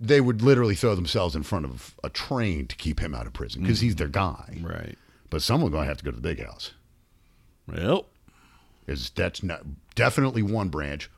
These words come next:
Speaker 1: probably two, br-, well, almost definitely two branches. It's possible three.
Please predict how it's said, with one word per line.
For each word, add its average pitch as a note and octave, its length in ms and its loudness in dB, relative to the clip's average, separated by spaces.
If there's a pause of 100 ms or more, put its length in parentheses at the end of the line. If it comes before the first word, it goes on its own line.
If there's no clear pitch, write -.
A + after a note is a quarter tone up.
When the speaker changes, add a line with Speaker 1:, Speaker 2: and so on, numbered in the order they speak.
(140)
Speaker 1:
probably B2+ 600 0
two, A#2+ 280 0
br-, E2+ 160 -4
well, F2+ 520 0
almost F#3 360 4
definitely D3 400 4
two D3 180 4
branches. E2 420 -2 (220)
It's A2 140 0
possible - 540 0
three. - 600 -4